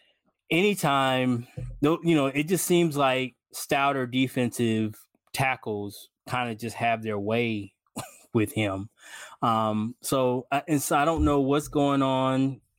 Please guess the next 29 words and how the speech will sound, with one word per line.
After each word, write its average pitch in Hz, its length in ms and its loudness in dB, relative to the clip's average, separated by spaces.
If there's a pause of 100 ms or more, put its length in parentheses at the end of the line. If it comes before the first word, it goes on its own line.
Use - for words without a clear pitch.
(160)
You 139 80 4
know, 131 200 4
I, 135 80 0 (160)
I - 100 2
don't 269 180 -2 (200)
think 175 240 0 (180)
Brunskill 131 840 0
got 135 220 0 (100)
any 185 240 2
snaps 123 500 -4
this - 260 0
week. 113 320 -2 (600)
You 127 100 4
know, 117 140 2
they 131 180 2
were, 120 440 0 (120)
you 117 100 -4
know, 101 240 -6 (800)
Burford 143 460 0 (360)
really 127 560 0
struggled 104 500 -4
last 117 420 0
week, 95 380 -12 (460)
and, 104 240 -2
um, 101 360 -2
they 120 160 0
were 117 140 0
kind 110 320 -4
of 104 280 -4